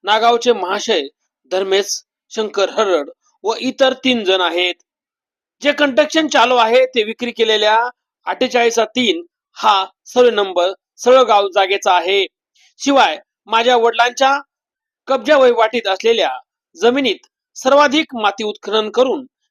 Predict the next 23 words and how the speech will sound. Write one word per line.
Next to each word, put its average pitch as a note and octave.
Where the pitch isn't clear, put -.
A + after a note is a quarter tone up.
बेमाप A3+
पैसा G3
कमावला F3
आहे. E3
हरचंद्र C#4
आंबो G#3
हरड, F#3
धर्मेश B3
शंकर F#3+
हरड F#3
व F#3
शंकर A#3
आंबो G3+
हरड F#3
यांनी A3+
दोन B3+
हजार C#4
एकोणीस G#3
रोजी F#3+
माझे G#3
वडील A#3+
आंबव B3
माधू G#3